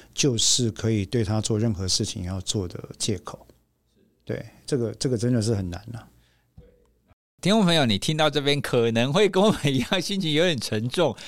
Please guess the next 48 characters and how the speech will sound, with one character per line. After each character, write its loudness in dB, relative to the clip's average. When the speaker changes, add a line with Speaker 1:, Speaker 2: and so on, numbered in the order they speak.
Speaker 2:
哦。 4
不 2
过 2
呢， 2
我 4
们 2
还 2
是 -2
想 2
要 2
呈 0
现 0
我 -4
们 -2
台 0
湾 2
现 0
在 0
的 -6
一 -2
些 -2
情 -2
况， -2
特 0
别 2
是 -2
这 4
一 4
些 2
比 -2
较 4
阴 0
暗 2
角 -2
落， 0
哦， -4
我 -2
们 2
一 0
般 0
比 -12
较 0
不 -4
知 -4
道 0
的 -4
情 -6
况。 -2